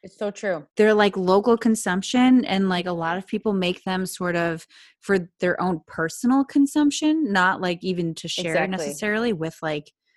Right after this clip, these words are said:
Speaker 2: their neighbors, but just for themselves. And, I mean,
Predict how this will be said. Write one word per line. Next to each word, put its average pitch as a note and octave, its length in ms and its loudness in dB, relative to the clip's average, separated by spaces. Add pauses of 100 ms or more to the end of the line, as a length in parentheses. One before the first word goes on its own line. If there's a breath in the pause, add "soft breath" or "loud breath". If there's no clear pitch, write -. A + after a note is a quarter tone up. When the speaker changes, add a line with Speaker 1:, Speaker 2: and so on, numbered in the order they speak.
(240)
Speaker 2:
their E3 240 -4
neighbors, G3+ 640 0
but F3 120 -2
just E3 240 -6
for F#3+ 100 -10
themselves. E3+ 640 -8 (520 loud breath)
And, F3 560 0 (880)
I G3+ 60 0
mean, G3 280 0